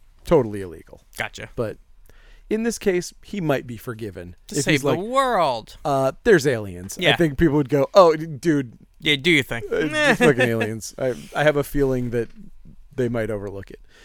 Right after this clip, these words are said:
Speaker 1: Anyway, uh, this is where we get all of that really great, all the really great shots of forty actors looking like four hundred actors.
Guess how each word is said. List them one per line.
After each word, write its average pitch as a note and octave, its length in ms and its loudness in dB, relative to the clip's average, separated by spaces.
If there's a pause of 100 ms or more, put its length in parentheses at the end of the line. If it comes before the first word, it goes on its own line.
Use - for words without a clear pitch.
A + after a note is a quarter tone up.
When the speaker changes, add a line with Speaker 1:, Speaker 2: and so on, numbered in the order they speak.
(240)
Speaker 1:
Anyway, A2 580 -6 (800)
uh, A#2 720 -10
this B2+ 300 -10
is C3 120 -8
where B2+ 200 0
we B2 80 -2
get A#2+ 240 -4
all A#2+ 180 -6
of A2+ 80 -14
that A2+ 180 -12
really A2 220 -12
great, A2 420 -12
all A2+ 140 -8
the G#2+ 80 -10
really G#2+ 180 -14
great G2+ 240 -14
shots G#2+ 380 -10
of G#2 140 -14 (100)
forty B2 320 -6
actors G#2 400 -12
looking A2 320 -14
like G2+ 180 -14
four G#2+ 240 -14
hundred B2 280 -6
actors. A#2 560 -10